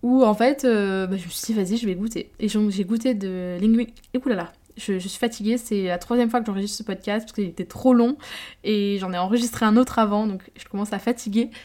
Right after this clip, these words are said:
mais donc de l'English breakfast, et, euh, j'ai beaucoup aimé. Et, euh, quand je suis rentrée en France, je me suis dit, « Vas-y, je vais essayer de boire du thé. »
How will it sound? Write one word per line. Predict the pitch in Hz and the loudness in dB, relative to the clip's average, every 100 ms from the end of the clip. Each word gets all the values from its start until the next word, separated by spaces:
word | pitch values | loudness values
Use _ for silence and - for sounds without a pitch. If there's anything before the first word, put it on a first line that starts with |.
| - _ _ - | -20 _ _ -6
mais | 202 233 - _ | 0 0 -2 _
donc | 208 220 247 | -2 0 2
de | 208 | 2
l'English | 196 240 254 247 208 | 4 6 6 4 0
breakfast, | 208 208 - 247 - - _ _ _ _ 226 | -4 -4 -6 -6 -6 -20 _ _ _ _ -2
et, | 233 285 - 214 | 0 -2 -4 -6
euh, | 185 | -6
j'ai | 185 190 | -4 -2
beaucoup | 277 311 | -2 0
aimé. | 247 180 - _ - | -2 -2 -8 _ -4
Et, | 214 202 | 0 0
euh, | 196 | 0
quand | 247 | -4
je | - | -2
suis | |
rentrée | 269 240 202 | -2 0 -2
en | 185 | -2
France, | 262 302 | -2 0
je | |
me | 233 | -2
suis | 208 | -2
dit, « | 226 | 0
Vas-y, | 240 185 269 | 2 2 0
je | 247 | 0
vais | 185 | -4
essayer | 185 262 | 0 0
de | 220 | 2
boire | 202 190 | 0 -2
du | 185 | -6
thé. » | - | -12